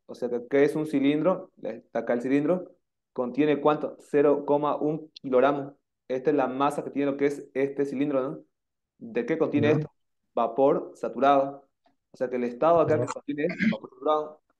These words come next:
Speaker 1: ¿Qué más dice el enunciado aparte? A cien grados centígrados,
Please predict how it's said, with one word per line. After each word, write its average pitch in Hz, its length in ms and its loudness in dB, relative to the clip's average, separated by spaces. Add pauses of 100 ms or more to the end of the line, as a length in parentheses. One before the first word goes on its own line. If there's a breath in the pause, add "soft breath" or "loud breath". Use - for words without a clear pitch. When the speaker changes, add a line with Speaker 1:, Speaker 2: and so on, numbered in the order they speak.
Speaker 1:
¿Qué 139 120 0
más 143 140 -2
dice 151 120 -2
el 139 60 2
enunciado 131 280 4
aparte? 147 300 2 (420)
A 117 120 -4
cien 151 380 -4
grados 143 320 6
centígrados, 139 500 0